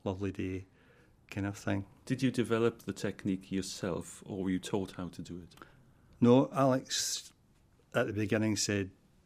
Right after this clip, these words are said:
Speaker 1: nothing. She wouldn't guide me at all. She said, "You have to find what suits you."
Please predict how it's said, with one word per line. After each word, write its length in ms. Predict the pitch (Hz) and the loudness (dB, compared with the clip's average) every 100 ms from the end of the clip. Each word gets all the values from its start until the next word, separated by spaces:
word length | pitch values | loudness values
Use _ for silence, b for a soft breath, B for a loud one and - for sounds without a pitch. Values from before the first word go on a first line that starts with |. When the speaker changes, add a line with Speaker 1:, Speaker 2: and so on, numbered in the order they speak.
| _ _ _ | _ _ _
Speaker 1:
nothing. 400 | 110 101 - 104 - | 0 2 2 -2 -4
She 120 | - | 2
wouldn't 260 | 117 127 - - _ - - | 6 6 2 -8 _ -20 2
guide 260 | 117 110 107 | 4 6 6
me 100 | 104 | 4
at 220 | 98 - | 0 -2
all. 380 | 101 104 110 - b b b b - | 0 0 -2 -8 b b b b -12
She 160 | - | -8
said, 260 | - 104 92 | -2 -2 -2
"You 320 | 101 110 113 | 2 6 6
have 220 | 104 107 | 6 0
to 80 | - | -2
find 440 | 104 104 101 98 92 - _ _ _ _ _ _ _ | -4 0 0 0 -4 -10 _ _ _ _ _ _ _
what 240 | 104 104 - | -4 -4 -4
suits 400 | - 117 104 - | -4 -4 -4 -4
you." 220 | 101 | -4